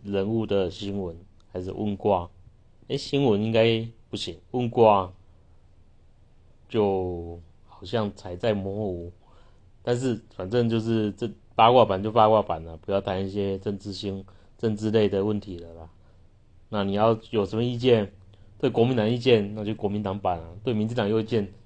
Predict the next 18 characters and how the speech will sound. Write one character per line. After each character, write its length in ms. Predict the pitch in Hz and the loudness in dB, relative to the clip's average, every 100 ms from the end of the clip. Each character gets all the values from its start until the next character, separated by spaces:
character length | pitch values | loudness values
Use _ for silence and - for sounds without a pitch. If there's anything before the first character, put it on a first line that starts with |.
| - | -20
那 80 | 95 | -10
就 120 | 101 | -6
民 140 | 104 95 | -6 -6
进 160 | 104 | -8
党 180 | 90 85 | -8 -8
版 200 | 87 82 | -10 -12
去 180 | 92 98 - | -10 -12 -14
讲。 180 | - - - - - - - - _ | -20 -20 -20 -20 -20 -20 -20 -20 _
那 140 | - 110 | -2 2
如 180 | 123 131 | 2 4
果 160 | 117 | 4
你 100 | 104 | 4
对 160 | 98 139 | 4 4
两 200 | 110 120 | 4 2
党 100 | 104 | 2
都 100 | 120 | 0
不 80 | 127 | -2
爽， 400 | - 95 85 | -2 0 -2